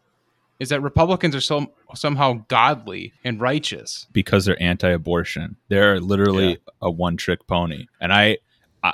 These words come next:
Speaker 2: I never really comprehended that until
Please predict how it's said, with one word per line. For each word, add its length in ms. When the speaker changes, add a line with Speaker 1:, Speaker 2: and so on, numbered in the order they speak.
Speaker 2:
I 180
never 340
really 580
comprehended 640
that 260
until 720